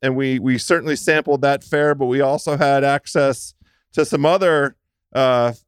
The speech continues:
fare. And, you know, e-, each year, the, the, the hospitality, it changes, it improves. I think it only goes in one direction, and that is, is up. Chef Chang,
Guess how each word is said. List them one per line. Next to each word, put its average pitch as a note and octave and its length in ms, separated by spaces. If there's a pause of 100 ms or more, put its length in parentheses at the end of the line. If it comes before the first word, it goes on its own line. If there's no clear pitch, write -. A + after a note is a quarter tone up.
fare. C#3+ 720
And, C#3 580
you D3 100
know, B2+ 220
e-, - 240
each E3+ 340
year, D3 520 (360)
the, C#3 220
the, C3+ 180
the B2 140
hospitality, C#3 1120 (260)
it B2 160
changes, E3+ 720
it B2 120
improves. E3+ 720
I C#3 120
think F3 180
it E3 40
only C3+ 200
goes B2 300
in A#2 80
one A2 180
direction, G#2+ 720
and G#2+ 140
that G#2+ 180
is, G2+ 240 (100)
is A2 180
up. A2+ 360 (480)
Chef D#3+ 240
Chang, C#3 500